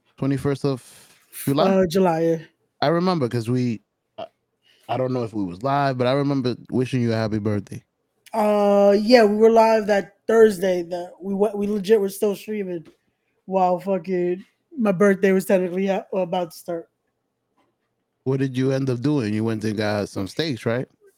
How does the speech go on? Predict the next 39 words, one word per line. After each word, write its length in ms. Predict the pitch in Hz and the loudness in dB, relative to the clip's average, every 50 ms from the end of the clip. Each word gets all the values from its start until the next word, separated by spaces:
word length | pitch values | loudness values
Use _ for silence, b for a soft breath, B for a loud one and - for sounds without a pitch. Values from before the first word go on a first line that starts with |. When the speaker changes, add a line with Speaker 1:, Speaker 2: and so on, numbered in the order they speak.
| _ - | _ -4
Speaker 2:
Uh, 520 | - 214 214 214 214 214 208 208 202 202 | 0 0 2 2 4 2 4 4 4 4
that's 280 | 185 208 208 208 - - | 4 4 4 2 2 -4
Sunday, 520 | - - - 233 226 214 196 185 180 175 175 | -2 2 4 4 6 4 2 2 2 0 0
yeah. 120 | 170 160 156 151 _ _ _ _ - | 0 -2 -6 -10 _ _ _ _ -6
That 120 | 196 185 | -6 -6
Sunday 320 | 170 - 196 185 185 175 170 | -4 -4 -2 -2 -2 -2 -2
I 60 | 165 | -2
got 160 | 165 160 156 | -2 -4 -6
steaks. 400 | - - 170 165 - - - - _ _ _ _ _ _ _ _ _ _ - | -8 -12 -14 -14 -16 -20 -20 -20 _ _ _ _ _ _ _ _ _ _ -6
Speaker 1:
I 60 | - | -4
remember 600 | 107 113 120 120 127 127 123 123 120 120 117 113 | -2 -2 -2 -2 -2 -2 -2 -2 -2 -2 -2 -2
you 160 | 110 110 113 | -2 -2 -4
sent 320 | 110 - - 131 120 110 - | -4 -4 -4 -4 -4 -4 -6
a 60 | 95 | -6
picture. 420 | - - 143 139 123 - - 104 | -6 -6 -6 -6 -6 -6 -4 -2
I 80 | 98 98 | -2 -2
was 140 | 104 104 95 | -2 -2 -4
like, 160 | 98 92 - | -6 -6 -8
"Shit." 500 | - - - - - - - 156 135 - _ _ _ _ _ _ _ _ _ _ _ _ _ _ _ _ _ _ _ _ _ _ - | -12 -18 -20 -20 -20 -18 -16 -16 -16 -16 _ _ _ _ _ _ _ _ _ _ _ _ _ _ _ _ _ _ _ _ _ _ -8
Speaker 2:
Yeah, 420 | 202 185 180 175 170 170 165 160 160 - _ - | -4 -2 -2 -2 -2 -4 -6 -8 -10 -12 _ -8
that 160 | 196 185 156 | -8 -6 -6
Sunday 320 | - - 202 196 190 180 175 | -4 -2 -2 0 0 0 0
Speaker 1:
I'm 40 | |
Speaker 2:
I 40 | 175 | 0
ended 180 | 175 175 175 165 | -2 -2 -2 -4
up 120 | 175 160 | -4 -2
going 260 | 160 185 180 180 175 175 | -2 0 0 0 0 -2
to, 260 | 175 170 180 202 202 _ _ | -2 -4 -4 -6 -8 _ _
to 100 | - - | -12 -8
get 160 | 185 190 175 | -6 -6 -6
steaks. 540 | - - - 175 349 - - - - 175 - _ _ _ _ _ _ _ _ _ _ _ _ _ _ _ _ | -6 -8 -8 -8 -8 -10 -12 -14 -14 -14 -16 _ _ _ _ _ _ _ _ _ _ _ _ _ _ _ _
Speaker 1:
Might 160 | - 143 139 135 | -4 -2 0 0
match 320 | 127 127 120 117 - - | 0 0 -2 -2 -2 -2
it 80 | 120 113 | -2 -2
up. 200 | 107 101 - _ _ _ _ - 269 _ _ _ _ _ _ _ _ _ _ _ _ _ | -2 -4 -4 _ _ _ _ -20 -20 _ _ _ _ _ _ _ _ _ _ _ _ _
Speaker 2:
Yeah. 220 | - 180 170 165 | -10 -8 -6 -2
Speaker 1:
Might 260 | 160 123 123 120 117 113 | 0 0 0 0 0 0
do 140 | 117 113 | 0 0
that. 240 | 107 107 104 95 - | 0 -2 -4 -4 -8